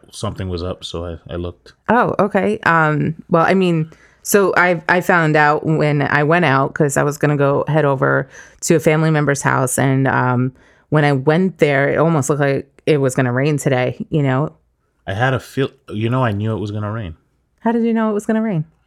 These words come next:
Speaker 1: I'm just good at that. I just know things about the weather when
Speaker 2: But
Speaker 1: it's
Speaker 2: I,
Speaker 1: gonna happen.
Speaker 2: I just said that, like, I thought it was gonna rain. I didn't say it did rain.
Speaker 1: Well,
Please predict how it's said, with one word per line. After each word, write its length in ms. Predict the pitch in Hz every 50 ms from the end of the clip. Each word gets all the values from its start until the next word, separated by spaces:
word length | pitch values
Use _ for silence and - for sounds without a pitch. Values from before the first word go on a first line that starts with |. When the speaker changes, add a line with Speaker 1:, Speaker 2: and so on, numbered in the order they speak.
| _ _ _ _ _ _ _ _ _ _ _ -
Speaker 1:
I'm 80 | 113
just 200 | 113 135 123 113
good 180 | 92 104 113 113
at 140 | 113 101 -
that. 160 | 95 90 85
I 80 | 82 85
just 260 | 82 101 95 - -
know 260 | 92 90 90 95 90
things 520 | - - 95 92 90 90 87 82 - -
about 380 | - 71 80 85 80 73 - -
the 60 | 85
weather 400 | 82 85 87 82 78 78 80 80 - _
when 120 | - 87 82
Speaker 2:
But 120 | 98 190
Speaker 1:
it's 80 | 196 104
Speaker 2:
I, 20 |
Speaker 1:
gonna 80 | 85 87
happen. 260 | 90 - - 85 76 _ _ _ _ _ - -
Speaker 2:
I 100 | 196 190
just 200 | 185 202 196 -
said 200 | 190 180 160 151
that, 180 | 165 156 143 139
like, 140 | 156 -
I 80 | 127 135
thought 280 | - - 190 214 214 185
it 60 | 143
was 100 | 139 135
gonna 180 | - 143 131 127
rain. 220 | 127 123 127 131
I 60 | 135
didn't 200 | 139 139 131 123
say 160 | - - 120 117
it 80 | 117
did 160 | - 160 156
rain. 240 | - 101 76 - - - _ _ _ _ _ _ _ _ -
Speaker 1:
Well, 320 | - 113 104 101 95 -